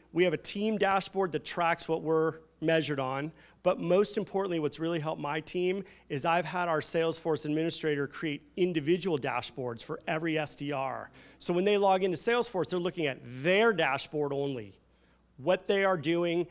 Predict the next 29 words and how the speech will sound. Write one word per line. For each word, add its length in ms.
how 280
they're 160
measured 380
against 260
the 80
team, 540
what, 360
you 120
know, 120
what 240
progress 440
they're 120
making 340
or 100
lack 300
thereof, 400
and 100
that 200
really, 400
really 320
encourages 420
them 160
because 400
they're 140
staying 400
in 100
their 220
own 220
lane. 420